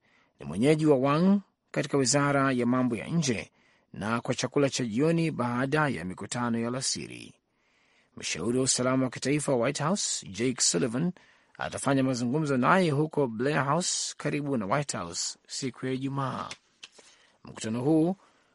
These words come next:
unaambatana na ahadi za pande zote mbili za kudumisha njia ya kimkakati ya mawasiliano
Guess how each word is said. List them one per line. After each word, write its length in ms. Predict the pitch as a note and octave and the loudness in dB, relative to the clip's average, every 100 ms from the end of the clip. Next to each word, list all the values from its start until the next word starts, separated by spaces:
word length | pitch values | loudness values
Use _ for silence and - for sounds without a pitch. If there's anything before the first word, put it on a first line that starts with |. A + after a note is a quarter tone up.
| - | -16
unaambatana 640 | B1 D2+ E2 - D3 C#3 | -8 -6 -4 2 4 6
na 100 | C#3 B2 | 4 0
ahadi 520 | C3+ D3 D3 C#3 C3 | 0 -2 0 0 0
za 240 | B2 B2 | 0 -2
pande 360 | - C3+ C#3 B2+ | -2 0 0 0
zote 320 | A#2+ B2+ B2 | -2 -4 -2
mbili 400 | G#2 C#3 C3+ G2+ - _ _ _ - | 0 2 2 0 -6 _ _ _ -14
za 180 | C#2 | -10
kudumisha 500 | D#2+ G2+ A#2 C#3 - | -8 -4 0 2 2
njia 400 | C3+ A#2+ B2+ E3 D#3 D3+ | 2 2 2 2 4 2
ya 320 | C3 D#2 D#2 - | 0 -2 -6 -8
kimkakati 760 | G#2 F#2+ - - C#3 D3+ - | -10 -10 -8 -2 -2 0 -2
ya 60 | C#3 | -2
mawasiliano 840 | G#2+ D2+ - - A#2 C#3 F2+ B1 | -2 -4 -6 -4 -2 0 -2 -6